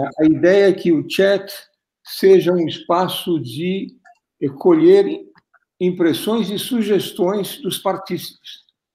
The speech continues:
Nesse sentido, eh, nós ampliamos, com sugestão do Naumar, sobretudo, a ideia de, em vez de E A D como educação aberta, E A B D, é esco-, é educação,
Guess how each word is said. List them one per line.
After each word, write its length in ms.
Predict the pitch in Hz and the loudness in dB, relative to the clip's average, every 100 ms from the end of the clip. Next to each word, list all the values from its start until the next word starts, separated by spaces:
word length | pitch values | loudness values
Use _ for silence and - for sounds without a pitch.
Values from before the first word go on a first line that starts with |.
| _ _ _ _ - | _ _ _ _ -2
Nesse 380 | 165 202 - 151 | 2 2 0 -6
sentido, 640 | 156 143 - 202 165 170 - - _ _ _ | -6 -8 -6 -6 -4 -6 -6 -18 _ _ _
eh, 540 | 135 123 120 123 - - | -2 0 0 -2 -4 -6
nós 260 | 139 143 143 | -2 0 0
ampliamos, 720 | 147 123 139 156 156 139 - - - _ _ - - - - | -2 -2 0 2 0 -4 -8 -20 -20 _ _ -12 -12 -14 -4
com 180 | 143 127 | -2 -2
sugestão 800 | - 143 131 123 - 117 107 | -4 -4 -4 -4 -6 -6 -6
do 100 | 104 | -4
Naumar, 640 | 110 107 104 101 117 127 - | -2 -2 -2 -4 -2 -2 -2
sobretudo, 840 | 117 127 147 185 208 156 123 123 - _ _ _ | -4 -4 -6 -2 0 2 0 -4 -14 _ _ _
a 220 | - 143 | -6 0
ideia 560 | 151 139 156 143 135 127 | 0 2 2 4 2 0
de, 380 | 131 139 139 139 | -2 -4 -2 -2
em 80 | |
vez 260 | 131 190 170 | 2 2 2
de 180 | 151 180 | -2 0
E 160 | 180 175 | 2 2
A 180 | 139 117 | 0 0
D 240 | 151 131 131 | 2 2 -2
como 220 | 120 120 | -6 -4
educação 600 | 123 123 120 - 135 113 | -6 -4 -4 -4 -6 -4
aberta, 640 | 104 147 160 - - 98 - _ _ _ _ _ | -2 -2 -2 -6 -8 -8 -10 _ _ _ _ _
E 220 | 190 202 | 2 4
A 160 | 196 196 | 4 2
B 180 | 175 156 | 0 -2
D, 440 | 117 110 - - - | 2 0 0 -12 -8
é 80 | 147 | -6
esco-, 400 | 147 - - 180 - - - - | -6 -10 -8 -6 -6 -10 -10 -4
é 300 | 147 151 156 | -6 -2 -4
educação, 720 | 156 170 165 - 196 220 | -2 -2 -2 -2 -2 -2